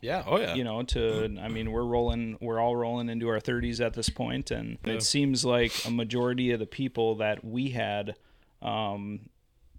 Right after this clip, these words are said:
Speaker 2: in school, and there's been a couple down in Texas that have kind of fallen off the wagon, but, um, majority of the people that we grew up with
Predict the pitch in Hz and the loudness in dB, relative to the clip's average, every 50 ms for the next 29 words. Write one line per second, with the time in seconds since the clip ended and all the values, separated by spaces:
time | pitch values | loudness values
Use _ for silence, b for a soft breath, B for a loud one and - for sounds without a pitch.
0 | - - - 135 135 123 120 - - - 127 120 117 117 117 117 117 110 107 110 | -12 -4 0 2 2 2 2 0 0 0 2 2 2 2 2 2 2 0 0 0
1 | 107 113 123 120 131 151 156 147 131 - 143 131 - 135 120 123 117 113 110 110 | 0 0 0 2 2 2 2 2 2 0 0 0 0 0 0 0 0 0 -2 -4
2 | 110 - 123 120 - - 123 120 - - - 117 107 110 107 - - - 110 107 | -4 -2 -4 -2 -2 -2 -2 0 -2 -2 0 0 0 0 -2 -4 -4 -6 -6 -6
3 | 107 - - 110 104 107 107 104 104 104 - 113 107 101 101 101 101 101 104 107 | -6 -6 -6 -6 -4 -4 -4 -4 -6 -6 -4 -2 -2 -2 -2 -2 -4 -6 -8 -8
4 | 107 104 104 104 107 98 98 95 95 - b b b b b b b b - 113 | -8 -8 -8 -8 -8 -8 -8 -10 -10 -12 b b b b b b b b -2 0
5 | 110 110 110 110 - - 127 131 120 - 127 131 135 139 147 143 135 123 117 107 | 0 2 0 0 0 0 0 0 2 2 4 4 4 4 4 4 2 2 0 -2
6 | - 131 131 123 - 117 113 113 113 110 b b b b b b - 123 120 120 | -2 -2 -2 0 2 2 4 4 2 0 b b b b b b 0 0 2 2
7 | 135 135 127 127 123 123 123 127 135 - 135 123 110 107 110 - - - | 0 0 0 0 2 2 4 2 2 0 0 0 0 0 -2 -4 -6 -12